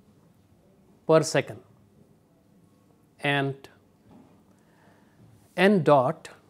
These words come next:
this number per second, will be given by P by root of two pi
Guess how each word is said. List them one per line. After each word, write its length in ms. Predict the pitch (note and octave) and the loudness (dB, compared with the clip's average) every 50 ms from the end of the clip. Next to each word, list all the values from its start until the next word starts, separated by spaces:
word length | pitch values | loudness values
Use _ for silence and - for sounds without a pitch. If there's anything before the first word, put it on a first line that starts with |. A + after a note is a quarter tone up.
| _ _ _ _ _ _ _ _ _ _ _ _ _ _ _ _ _ _ _ _ _ _ _ _ _ _ _ | _ _ _ _ _ _ _ _ _ _ _ _ _ _ _ _ _ _ _ _ _ _ _ _ _ _ _
this 260 | D3 C#3+ C#3+ C#3 - | -6 -6 -6 -4 -4
number 380 | C#3+ C#3+ D3+ D#3 D#3 E3+ F3 E3+ | -2 -2 0 0 2 0 0 -2
per 360 | - - D3+ D3 C#3+ C#3 - - _ _ _ _ _ _ _ _ _ _ _ _ _ _ _ _ _ _ _ _ _ _ _ | -2 -2 0 0 0 -2 -8 -14 _ _ _ _ _ _ _ _ _ _ _ _ _ _ _ _ _ _ _ _ _ _ _
second, 500 | - - - D3+ C#3 - B2+ B2 D#3 - - _ _ _ _ _ _ _ _ _ _ _ _ _ _ - | -10 -4 -2 -2 -2 -2 -6 -10 -10 -12 -16 _ _ _ _ _ _ _ _ _ _ _ _ _ _ -4
will 140 | D3+ D3+ D3+ | -4 -2 -2
be 120 | C#3+ D3 C3+ | -2 -4 -4
given 420 | C3 D3 E3 D#3 D#3+ C3+ C#3 D#3+ - - - _ _ _ _ _ _ _ _ _ - | -2 -2 -2 -2 -2 -2 -4 -6 -10 -14 -20 _ _ _ _ _ _ _ _ _ -10
by 420 | C#3+ C3+ C#3 C#3 C#3 C#3+ C3+ C3+ - _ _ _ _ _ _ _ _ _ _ _ _ _ _ _ _ _ _ _ _ _ _ _ _ _ _ | -4 0 0 2 2 0 -2 -6 -10 _ _ _ _ _ _ _ _ _ _ _ _ _ _ _ _ _ _ _ _ _ _ _ _ _ _
P 140 | A3 A3 A3 | 0 0 2
by 420 | F3+ D#3+ D#3 D#3+ F3 F#3 F3 - - - - - | 4 6 6 6 6 4 2 -2 -10 -18 -12 -6
root 240 | D#3 E3 G#3 G3+ G3 | -2 -2 0 4 4
of 240 | F#3 F3+ F3 F3+ - | 6 4 4 2 -2
two 140 | G3+ G3+ G3 | -4 -4 -2
pi 380 | G3 - D3+ D3 D3+ E3+ F#3+ | 0 2 2 4 4 2 0